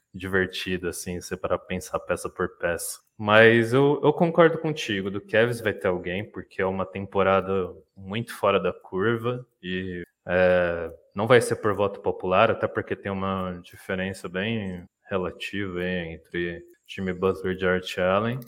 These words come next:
mas, é, eu acho que de al-, al-, alguém vão levar, que seja Garland, principalmente o Jarrett Allen, mas, mas vão levar porque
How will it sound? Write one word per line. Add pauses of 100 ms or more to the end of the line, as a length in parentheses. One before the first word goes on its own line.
(280)
mas,
é, (260)
eu
acho
que
de
al-,
al-,
alguém
vão
levar,
que
seja
Garland,
principalmente
o
Jarrett
Allen,
mas,
mas
vão
levar
porque